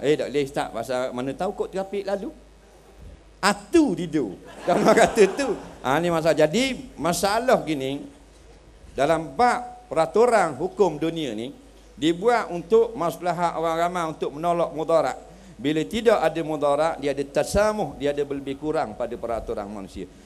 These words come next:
Yang tak ada tawar-menawar ialah hukum Allah. Yang tak ada lebih kurang adalah peraturan yang dibawa datang kepada kita oleh Islam, oleh Nabi Muhammad sallallahu alaihi wasallam. Jadi kalau tak ada orang, jangan terus tengok dulu kiri kanan,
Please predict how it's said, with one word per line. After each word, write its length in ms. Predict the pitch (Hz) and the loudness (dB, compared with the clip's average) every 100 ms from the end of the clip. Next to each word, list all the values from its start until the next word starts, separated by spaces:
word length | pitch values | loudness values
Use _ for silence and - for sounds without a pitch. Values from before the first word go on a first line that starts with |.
| - | -2
Yang 200 | 135 151 | 2 4
tak 100 | 170 196 | 4 4
ada 240 | 240 220 | 4 4
tawar-menawar 1120 | - 170 202 185 185 185 214 262 277 269 - | 4 4 6 4 2 0 2 2 2 -2 -8
ialah 320 | 143 160 165 151 | -2 2 2 2
hukum 400 | 160 - 143 139 | -2 0 -2 0
Allah. 320 | 131 120 - - - - | -2 -2 -2 -18 -20 -2
Yang 240 | 131 151 | 2 2
tak 160 | 160 214 | 2 4
ada 240 | 240 202 | 6 4
lebih 320 | - 165 190 170 | 2 2 2 2
kurang 480 | 185 226 233 226 | 4 6 6 4
adalah 400 | 160 147 151 170 | -2 -2 2 0
peraturan 640 | 165 139 143 165 170 156 143 - - | 0 -4 -2 0 2 2 -2 -12 -4
yang 160 | - 208 | 2 2
dibawa 400 | 151 156 208 214 - | 4 6 6 6 4
datang 400 | 170 160 143 147 | 2 2 0 -2
kepada 240 | 147 135 131 | -4 -4 -6
kita 240 | 139 135 | -6 -4
oleh 160 | 127 127 | -2 -4
Islam, 480 | 120 131 180 208 - - - | -4 2 2 2 -4 -12 -2
oleh 160 | 135 135 | 0 0
Nabi 240 | 131 131 | -2 -4
Muhammad 640 | 131 127 156 160 147 - | -6 -6 -6 -4 -4 -6
sallallahu 400 | - 139 123 120 | -6 -4 0 -2
alaihi 80 | 110 | -2
wasallam. 220 | 117 98 110 | -4 -2 0
Jadi 160 | 135 | 0
kalau 200 | 170 170 165 | 2 0 2
tak 160 | 165 | 2
ada 80 | 165 165 | 2 0
orang, 300 | 165 208 247 294 - - | 2 2 2 -2 -14 -8
jangan 320 | 120 143 165 156 | 0 0 2 -2
terus 400 | - 190 165 - - - - | 0 0 0 -4 -20 -20 -10
tengok 320 | 127 139 156 143 | -4 -2 -2 -4
dulu 240 | 151 156 | -6 -6
kiri 320 | 151 135 151 | -8 -6 -4
kanan, 480 | 143 139 147 160 165 | -2 -4 -2 -6 -8